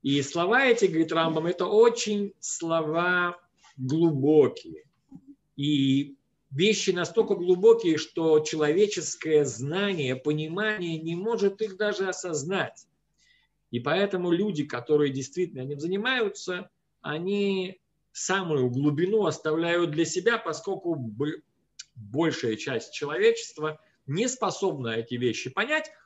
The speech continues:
но нужно разъяснять понятными, э, словами эти вещи, не, конечно, не в том виде, в каком они на самом деле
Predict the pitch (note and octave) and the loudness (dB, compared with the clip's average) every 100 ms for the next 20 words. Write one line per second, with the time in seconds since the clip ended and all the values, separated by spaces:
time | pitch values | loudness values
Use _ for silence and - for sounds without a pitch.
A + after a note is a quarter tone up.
0 | - E3+ G#3+ C#4+ A#3 G#3+ F3 F3+ E3+ - | -10 -4 -4 -4 0 0 0 -4 -8 -4
1 | A#3+ A#3+ - D#3 F#3 G#3 G#3 F#3 F3 F3 | -4 -4 -2 -2 0 -2 -4 -8 -8 -10
2 | _ _ _ - A#2+ A#2 A2+ - A#2 A#2 | _ _ _ -10 -6 -6 -6 -2 -2 0
3 | F3 G3+ G3 G3 _ _ _ - C3+ B2+ | -2 -2 -4 -10 _ _ _ -4 -2 0
4 | A2+ D#3+ G#3+ - E3 C3 D3 E3 B2+ C#3 | 0 0 0 -2 -6 -6 -6 -6 -8 -8
5 | C3 B2+ B2 - _ _ C3+ A#2+ C#3+ D3+ | -10 -10 -12 -12 _ _ -12 -6 -4 -4
6 | - D3+ C#3 A2 C#3+ E3 C#3 - - A#2+ | -2 -2 -2 -4 -6 -4 -6 -8 -8 -6
7 | A#2 A#2 A2 G2 A2+ A#2 G#2+ G#2 A2 G#2+ | -6 -6 -8 -10 -12 -10 -10 -4 -4 -4